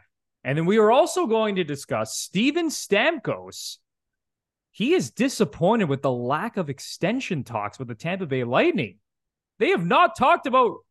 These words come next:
re-signing their captain, future Hall of Famer. Pretty crazy. So we are gonna get into all of that, give you our thoughts and opinions on everything happening around the N H L. But before we do, it is time to officially welcome in my partner in crime,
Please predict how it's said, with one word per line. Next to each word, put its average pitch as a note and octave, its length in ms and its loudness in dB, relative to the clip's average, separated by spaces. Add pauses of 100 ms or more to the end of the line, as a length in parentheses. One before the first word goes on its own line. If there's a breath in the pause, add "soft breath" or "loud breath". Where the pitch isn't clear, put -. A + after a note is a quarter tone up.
(240)
re-signing E4 720 2
their C#4 140 -2
captain, A#3 560 -4
future B3 340 -4
Hall A#3 220 2
of G#3+ 80 -2
Famer. D#3+ 480 -4 (200)
Pretty B3 200 -6
crazy. D#3+ 420 -2
So C#3 160 -8
we F#3 240 -2
are G3+ 80 2
gonna F3+ 160 -4
get D#3 160 0
into D3 160 -8
all G3 340 2
of E3+ 60 0
that, D#3 280 0 (360)
give C#3 100 -12
you C3+ 120 -6
our B2+ 100 -4
thoughts E3+ 320 0
and D#3 80 -2
opinions C#3+ 400 -6
on E3 160 4
everything D3+ 800 0 (440)
happening A#2+ 420 -4
around A#2 260 -4
the A2+ 140 -6
N A#2 100 -4
H A2+ 240 -8
L. D#3+ 140 -2
But D#3 100 -6
before G3+ 340 -2
we G3 140 -2
do, D#3 280 -6
it G2 60 -10
is G2+ 120 -14
time C#3 240 -6
to C3 120 -4
officially D3 440 -4
welcome C3+ 320 0
in B2+ 100 -2
my B2 140 0
partner C3+ 400 -2
in B2 100 -6
crime, D3 400 0